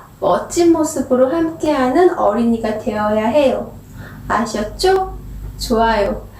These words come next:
그럼 오늘 말씀 잘 간직하고 한 주간도 멋진 하나님의 자녀로 건강하게 지내세요. 그리고 우리 다음 예배 시간에 활짝 웃으며 만나요.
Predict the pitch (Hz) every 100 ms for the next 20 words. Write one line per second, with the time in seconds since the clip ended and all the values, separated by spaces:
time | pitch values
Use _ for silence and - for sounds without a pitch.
0 | - - - 226 226 302 302 226 233 311
1 | 311 302 294 - 277 269 269 - - 220
2 | - 226 214 220 277 - 233 214 370 381
3 | 370 - - - 403 392 403 381 370 349
4 | 349 339 - 190 185 185 - 302 339 339
5 | 349 330 311 302 233 220 214 214 - 208
6 | 214 240 247 240 240 - 220 220 226 202
7 | 196 - - - - - - 240 220 214
8 | 214 302 381 - 226 220 226 - 208 226
9 | 220 214 233 233 - 220 240 320 392 381
10 | - - - - 381 381 381 - 359 359
11 | 359 226 220 - 220 285 349 349 254 190
12 | 202 302 302 226 190 190